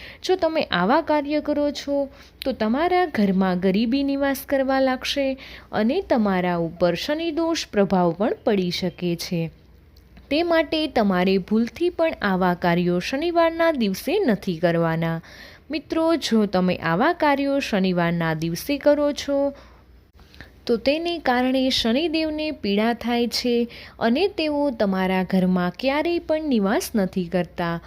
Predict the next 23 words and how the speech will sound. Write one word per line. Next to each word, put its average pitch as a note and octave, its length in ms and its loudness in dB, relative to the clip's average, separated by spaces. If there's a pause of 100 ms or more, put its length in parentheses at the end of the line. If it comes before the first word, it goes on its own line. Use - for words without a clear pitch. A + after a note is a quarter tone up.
(340)
મિત્રો, D#4 380 0 (140)
આની A3+ 260 0
સાથે D4+ 520 -2
શનિવાર D4+ 640 2
તે C4+ 260 -4
શનિદેવ D4 560 0
મહારાજને G3 640 2
સમર્પિત D4+ 720 0
વાર F#3 260 4
માનવામાં E3 600 -2
આવે F3 340 0
છે. E3+ 360 -4 (380)
આ D4 200 2
દિવસે E4+ 480 0
ભગવાન A3+ 520 2
શનિદેવની G#3+ 760 2
પૂજા A3+ 460 0
કરવામાં G3 580 2
આવે E3 380 0
છે E3 380 -4 (320)
અને F#3 200 2
શનિવારનો F4 720 2
દિવસ A#3 400 2